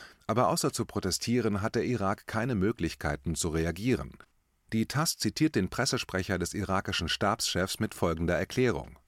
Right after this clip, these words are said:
Zitat: „Wir verurteilen die nächtlichen Angriffe der U S Air Force auf Objekte an der syrisch-irakischen Grenze,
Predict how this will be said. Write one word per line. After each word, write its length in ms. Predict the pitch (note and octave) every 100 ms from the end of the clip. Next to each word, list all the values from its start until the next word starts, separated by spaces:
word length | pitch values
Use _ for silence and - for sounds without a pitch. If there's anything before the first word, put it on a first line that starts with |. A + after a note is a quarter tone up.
| -
Zitat: 520 | C3+ - C3 D2 - _ _ _ _ _ _
„Wir 160 | B2+ D3
verurteilen 640 | D#3+ E3+ - A2 F2+ E2
die 80 | E2
nächtlichen 480 | F2 - F2+ G2+ -
Angriffe 480 | F#2 F#2 G2+ -
der 160 | F2+ D2+ D#2+
U 100 | F#2
S 200 | E2 -
Air 260 | F2 F2+
Force 340 | - G2 G2 -
auf 220 | E2+ F2
Objekte 500 | F2 E2+ F2 - A2+
an 120 | G#2
der 120 | G#2
syrisch-irakischen 920 | F2 G2+ A2+ - A2+ E2 D#2+ - - F#2
Grenze, 480 | F2+ F#2+ - F#2+